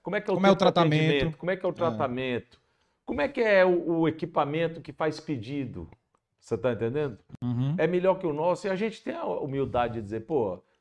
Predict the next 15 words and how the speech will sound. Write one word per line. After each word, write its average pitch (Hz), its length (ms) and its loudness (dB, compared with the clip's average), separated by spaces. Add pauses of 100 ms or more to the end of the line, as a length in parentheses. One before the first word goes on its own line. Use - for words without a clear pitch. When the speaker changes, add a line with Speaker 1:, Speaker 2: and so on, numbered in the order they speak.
(200)
Speaker 1:
não 156 160 -6
tá 185 140 0
legal. 143 600 2 (320)
O 123 80 -6
nosso 170 340 -2
pedido 160 720 -4 (100)
X 196 640 -8
tá 151 380 4
menos 131 360 -2
lento 151 280 -2
ou 147 40 0
tá 147 140 2
melhor." 135 580 0 (220)
Você - 180 -10
entendeu? 156 540 -4